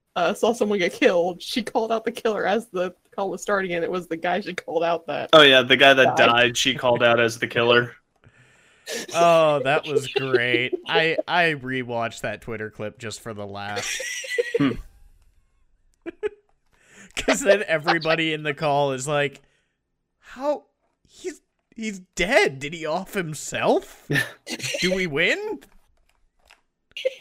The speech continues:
Speaker 3: Even though we had all seen who killed him, 'cause, like, the person killed them around three of us.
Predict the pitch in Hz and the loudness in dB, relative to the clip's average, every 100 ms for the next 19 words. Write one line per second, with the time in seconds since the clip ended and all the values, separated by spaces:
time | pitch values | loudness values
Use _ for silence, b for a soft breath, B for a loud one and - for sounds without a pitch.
0 | _ _ _ _ _ _ _ _ _ _ | _ _ _ _ _ _ _ _ _ _
1 | _ _ _ 277 185 180 170 165 175 147 | _ _ _ -8 -6 -2 -4 -2 -2 0
2 | 147 - - 160 139 123 120 135 135 110 | -2 -4 -8 -8 -10 -12 -8 -6 -6 -6
3 | 117 120 117 123 117 _ _ _ _ _ | -12 -14 -10 -8 -10 _ _ _ _ _
4 | _ _ - 127 160 147 139 131 - 147 | _ _ -10 -6 -6 -6 -12 -14 -6 -6
5 | 147 131 117 117 117 101 - 123 120 127 | -4 -8 -8 -6 -8 -10 -12 -10 -6 -6
6 | 95 80 90 - | -6 -12 -14 -14